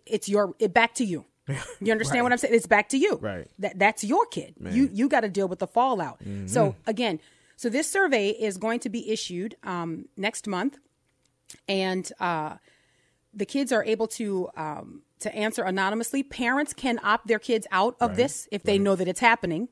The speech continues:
Speaker 2: Right.
Speaker 1: Little word, big implication if
Speaker 2: And
Speaker 1: they
Speaker 2: they have
Speaker 1: know.
Speaker 2: a deadline to do it. You
Speaker 1: They
Speaker 2: know,
Speaker 1: have
Speaker 2: so
Speaker 1: a
Speaker 2: they
Speaker 1: deadline. <laughs>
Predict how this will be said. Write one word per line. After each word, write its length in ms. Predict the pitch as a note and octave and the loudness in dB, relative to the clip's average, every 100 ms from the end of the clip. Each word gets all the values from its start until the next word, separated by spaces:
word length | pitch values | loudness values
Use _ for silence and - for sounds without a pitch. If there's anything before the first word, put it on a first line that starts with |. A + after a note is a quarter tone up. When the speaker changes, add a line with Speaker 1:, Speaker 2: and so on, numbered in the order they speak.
| - | -8
Speaker 2:
Right. 280 | G2 E2+ - _ _ _ - | -10 -10 -14 _ _ _ -10
Speaker 1:
Little 320 | F#3 A3 A3+ | -2 2 2
word, 320 | G#3+ G3 A3 - _ _ _ - F3 | 4 2 2 -2 _ _ _ -18 -6
big 260 | E3 A#3 A3+ | -2 0 0
implication 520 | A3+ G#3+ - G#3 G#3+ - | -4 -4 -2 0 0 2
if 260 | C4 A#3 _ - _ - | 2 2 _ -20 _ -4
Speaker 2:
And 80 | G#3+ | 0
Speaker 1:
they 40 | |
Speaker 2:
they 40 | |
have 80 | A3 | 2
Speaker 1:
know. 160 | G3 F3 | 2 0
Speaker 2:
a 40 | |
deadline 320 | C3+ A#2 A2+ | -2 -4 -6
to 80 | A2 | -8
do 180 | G#2+ C3+ | -6 -4
it. 160 | A#2 B2+ _ _ | -4 -6 _ _
You 140 | - G3 | -6 0
Speaker 1:
They 120 | G#3 | 2
Speaker 2:
know, 40 | |
Speaker 1:
have 100 | G#3+ | 2
Speaker 2:
so 60 | A3+ | 4
Speaker 1:
a 20 | |
Speaker 2:
they 80 | A3 | 6
Speaker 1:
deadline. 220 | C#4 C4+ - - - - - _ _ | 6 4 2 -6 -10 -20 -20 _ _
<laughs> 280 | F3+ E3+ F3+ | -6 -4 -6